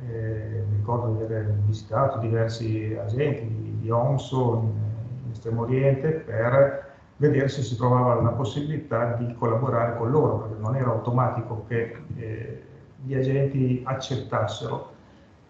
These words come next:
E poi abbiamo iniziato a lavorare insieme su fiere, fiere in paesi dove, eh, volevamo entrare. Ad esempio, mi ricordo abbiamo, eh, fatto per un paio di volte la fiera di,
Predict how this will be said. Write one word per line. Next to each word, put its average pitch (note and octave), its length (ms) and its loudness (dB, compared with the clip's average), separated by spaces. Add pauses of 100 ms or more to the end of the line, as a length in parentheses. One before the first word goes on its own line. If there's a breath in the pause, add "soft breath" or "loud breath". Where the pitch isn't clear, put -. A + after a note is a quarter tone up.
(120)
E C3 680 0 (220)
poi E3+ 140 4
abbiamo C#3 180 8
iniziato D#3+ 560 4
a B2+ 80 -2
lavorare A#2+ 580 2
insieme B2 640 2
su B2 260 2
fiere, A2 680 -2
fiere D#3 220 2
in C3+ 140 4
paesi C#3+ 880 4
dove, B2+ 800 2
eh, A2+ 440 -4 (1200)
volevamo C3 1000 2 (160)
entrare. B2 560 2
Ad A2+ 80 -2
esempio, A#2 280 0
mi G#2 60 -2
ricordo B2 300 0
abbiamo, A#2+ 500 0 (460 loud breath)
eh, A2+ 380 -2 (120)
fatto - 420 0
per A#2 120 -2
un A2 80 2
paio A#2+ 200 4
di B2+ 80 6
volte B2 1000 0
la A2+ 120 -2
fiera A#2 380 -2
di, A2+ 760 -2